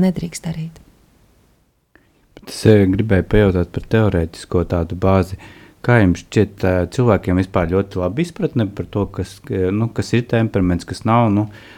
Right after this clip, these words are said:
Speaker 2: lai, nu, nedalīt cilvēkus, tas ir labs, slikts, vienkārši tikai tāpēc, ka viņam ir pilnīgi savādāks pretējs temperaments? Vai tas ir tāds, tā kā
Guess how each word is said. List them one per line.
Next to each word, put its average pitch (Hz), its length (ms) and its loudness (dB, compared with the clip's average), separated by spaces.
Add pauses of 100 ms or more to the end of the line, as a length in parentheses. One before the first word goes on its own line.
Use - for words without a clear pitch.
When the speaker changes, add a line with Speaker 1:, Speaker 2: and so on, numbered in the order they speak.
(120)
Speaker 2:
lai, 92 500 2
nu, 107 280 2
nedalīt 107 480 2
cilvēkus, 104 400 -2
tas - 140 -12
ir 95 60 -4
labs, 113 440 -4
slikts, - 400 -6
vienkārši 95 480 -4
tikai 92 200 -4
tāpēc, 107 360 -4
ka 98 80 -6
viņam 90 260 0
ir - 100 -8
pilnīgi 104 280 0
savādāks 92 480 -2
pretējs 92 400 -4
temperaments? 92 560 -6 (1080)
Vai 101 160 2
tas 110 160 0
ir 110 80 -4
tāds, 104 240 2
tā 101 160 -6
kā 101 140 4